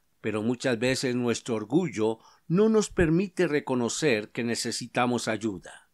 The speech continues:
Muchas personas quedan envueltas en ellas mismas, ensimismadas, no buscan ayuda.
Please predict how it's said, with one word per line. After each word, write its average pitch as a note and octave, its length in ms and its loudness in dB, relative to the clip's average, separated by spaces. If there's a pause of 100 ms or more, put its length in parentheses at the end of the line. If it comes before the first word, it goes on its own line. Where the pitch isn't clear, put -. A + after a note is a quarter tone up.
(280)
Muchas A#2 320 -4
personas C3 560 0
quedan C#3 400 2
envueltas B2 920 2 (140)
en B2+ 180 2
ellas A#2+ 320 -2
mismas, B2+ 720 -4 (140)
ensimismadas, D3 1500 0
no F3 180 4
buscan F3+ 460 0
ayuda. C#3+ 680 -4